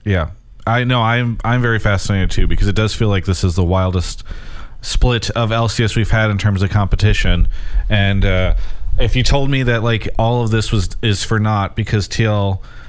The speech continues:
you know, T S M and C nine all show up in the playoffs and just beat down everybody in best of fives, I feel like that's,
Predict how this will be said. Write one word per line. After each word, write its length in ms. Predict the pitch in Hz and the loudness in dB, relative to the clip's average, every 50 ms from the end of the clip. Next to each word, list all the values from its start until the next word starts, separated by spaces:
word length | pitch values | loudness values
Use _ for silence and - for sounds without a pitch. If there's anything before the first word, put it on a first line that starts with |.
| - - - - - | -18 -18 -18 -10 -6
you 80 | - 120 | -2 0
know, 120 | 98 95 | 0 0
T 200 | 87 - - 113 | 0 0 0 0
S 160 | 107 101 - - | 0 0 0 0
M 300 | 107 101 98 95 98 92 | 0 0 2 0 0 0
and 160 | 87 98 95 | -2 -2 -2
C 160 | - - 107 | 0 0 0
nine 240 | 104 98 101 98 98 | 2 2 0 0 0
all 180 | 92 98 101 | 0 0 0
show 200 | 98 - - 107 98 | 0 0 0 0 0
up 140 | 98 92 - | 0 2 0
in 80 | 95 | 0
the 80 | 95 90 | 2 2
playoffs 480 | - - 104 98 92 92 87 - - | 2 2 2 2 0 0 -2 -2 -2
and 100 | 101 95 | -2 0
just 240 | 87 92 90 - - | 0 0 -2 -2 -2
beat 160 | - 98 85 | -2 -2 0
down 220 | - 95 90 90 90 | 0 0 2 2 2
everybody 340 | 90 87 90 90 92 90 87 | 0 0 0 0 0 0 0
in 120 | 85 85 | 0 0
best 220 | 85 90 85 - | 0 -2 -2 -2
of 80 | - 87 | -4 -2
fives, 440 | - 95 87 87 82 80 82 - - | -2 0 0 0 0 -2 -4 -4 -4
I 160 | 78 85 85 | -4 -2 -4
feel 200 | - - 95 90 | -4 -4 -4 -2
like 200 | 87 85 82 - | -2 -2 -4 -4
that's, 320 | - 87 82 - - - | -4 -4 -4 -6 -8 -14